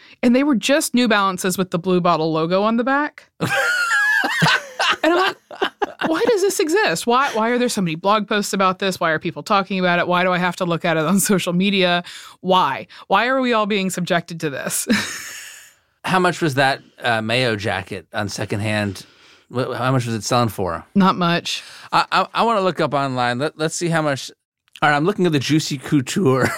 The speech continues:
Speaker 2: <laughs> Times Craft Mayo jackets. These Juicy Couture jackets, it says Mayo Couture, Juicy Couture Times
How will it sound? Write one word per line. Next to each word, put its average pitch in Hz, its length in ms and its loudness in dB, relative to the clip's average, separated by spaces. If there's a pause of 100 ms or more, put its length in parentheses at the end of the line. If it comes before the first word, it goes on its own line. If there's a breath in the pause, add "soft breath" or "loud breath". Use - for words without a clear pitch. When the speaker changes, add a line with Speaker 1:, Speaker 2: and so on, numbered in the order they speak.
Speaker 2:
<laughs> - 160 -20
Times 143 340 0
Craft 127 400 0
Mayo 113 420 2
jackets. 110 760 -2 (440)
These 170 200 2
Juicy 202 480 0
Couture 160 400 2
jackets, 151 500 0 (200)
it 135 120 -4
says 151 460 0
Mayo 156 500 2
Couture, 123 840 0
Juicy 151 360 0
Couture 135 500 0
Times 123 360 -2